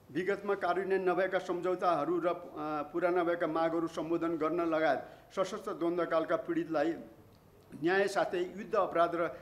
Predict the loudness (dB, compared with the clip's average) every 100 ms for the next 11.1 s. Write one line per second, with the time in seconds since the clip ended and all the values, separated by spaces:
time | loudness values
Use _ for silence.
0 | -14 -2 0 0 0 -2 0 0 0 -4
1 | 0 0 0 0 0 0 -2 -4 -4 -2
2 | -2 -2 -4 -4 -4 -4 -4 -2 0 0
3 | -2 -4 -2 -4 -2 -6 -8 -10 -6 -4
4 | -2 -2 0 -2 -4 -8 -4 -2 0 -2
5 | -4 -6 -2 -2 -2 -6 -4 -4 -4 -2
6 | -2 -2 -4 -2 -4 -6 -6 -4 -4 -2
7 | -2 -4 -4 -2 -2 -4 -12 -20 -16 -6
8 | 2 4 4 2 -6 -10 -6 -4 2 2
9 | 2 0 0 -2 -2 2 4 2 0 -4
10 | -8 -10 -4 0 0 -2 -6 -2 -2 -2